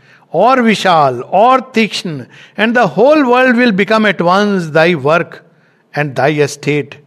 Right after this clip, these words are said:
thy field of action and thy conquest।" कुछ दिन पहले कोई कह रहा था,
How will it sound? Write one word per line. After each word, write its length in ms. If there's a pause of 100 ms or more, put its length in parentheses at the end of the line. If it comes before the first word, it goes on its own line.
(580)
thy 120 (180)
field 400
of 100
action 580
and 260
thy 140 (140)
conquest।" 560 (2500)
कुछ 120
दिन 180
पहले 320
कोई 200
कह 220
रहा 160
था, 480